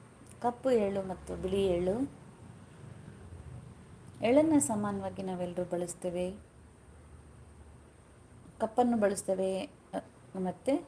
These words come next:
ಬಿಳಿ ಎಳ್ಳನ್ನು ಸಹ ಬಳಸ್ತೇವೆ. ಎಳ್ಳು ಅಂದ ತಕ್ಷಣ ನಮಗೆ ಸಾಮಾನ್ಯವಾಗಿ ನೆನಪಿಗೆ ಬರುವಂಥದ್ದು ಸಂಕ್ರಾಂತಿ ಹಬ್ಬ, ಎಳ್ಳನ್ನು ಬೀರಬೇಕು ಅನ್ನುವಂಥ ಒಂದು ಸಂಪ್ರದಾಯ, ಸತ್ಸಂಪ್ರದಾಯ ನಮ್ಮ ಭಾರತೀಯರಲ್ಲಿದೆ. ಎಳ್ಳು ದಾನ ಬಹಳ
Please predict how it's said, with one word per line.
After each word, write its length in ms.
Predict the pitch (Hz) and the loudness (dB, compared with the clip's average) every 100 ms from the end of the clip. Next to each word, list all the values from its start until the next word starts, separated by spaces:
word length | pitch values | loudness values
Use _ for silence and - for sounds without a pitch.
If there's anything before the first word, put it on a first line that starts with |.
| - | -8
ಬಿಳಿ 220 | 190 190 180 | 0 4 4
ಎಳ್ಳನ್ನು 360 | 170 175 175 | 4 0 -4
ಸಹ 220 | - 175 | -8 -10
ಬಳಸ್ತೇವೆ. 520 | 185 170 170 - 175 214 | -4 -4 -4 -4 -4 -2
ಎಳ್ಳು 480 | 359 - 247 285 | -2 2 4 6
ಅಂದ 80 | 302 | 4
ತಕ್ಷಣ 340 | 285 254 277 240 | 2 2 2 4
ನಮಗೆ 240 | 233 240 | 4 4
ಸಾಮಾನ್ಯವಾಗಿ 640 | 240 202 208 208 208 202 | 6 4 4 2 0 0
ನೆನಪಿಗೆ 420 | 202 196 190 202 | -4 -4 -4 4
ಬರುವಂಥದ್ದು 1000 | 196 185 190 185 - 196 180 220 302 - - - - - - - - - - | 8 8 6 -4 -4 -4 -2 0 0 -4 -20 -20 -20 -20 -20 -20 -20 -16 -8
ಸಂಕ್ರಾಂತಿ 600 | - 262 262 302 285 277 | 2 2 6 6 6 4
ಹಬ್ಬ, 280 | 226 208 180 | 2 2 2
ಎಳ್ಳನ್ನು 680 | 185 180 180 190 190 185 180 | 4 4 4 4 4 0 0
ಬೀರಬೇಕು 580 | 190 190 180 175 170 185 | 0 0 4 2 2 -2
ಅನ್ನುವಂಥ 480 | 175 175 175 170 185 | 0 -2 -4 -4 -2
ಒಂದು 300 | 185 175 175 | -2 -4 -4
ಸಂಪ್ರದಾಯ, 720 | 180 180 185 185 185 180 185 262 - - - | -2 0 2 6 6 6 2 -2 -8 -18 -4
ಸತ್ಸಂಪ್ರದಾಯ 880 | 220 214 - 214 208 190 190 185 180 | -2 -2 0 0 2 0 2 2 2
ನಮ್ಮ 260 | 180 175 175 | 0 -2 -4
ಭಾರತೀಯರಲ್ಲಿದೆ. 1080 | 175 175 180 196 185 185 185 175 208 269 - - - - - - - - - | 2 2 2 0 4 4 4 4 2 2 -10 -20 -20 -20 -20 -20 -20 -20 -2
ಎಳ್ಳು 520 | - 285 302 277 233 | 6 6 8 4 4
ದಾನ 240 | 196 190 190 190 | 2 2 4 2
ಬಹಳ 240 | 185 190 | 2 0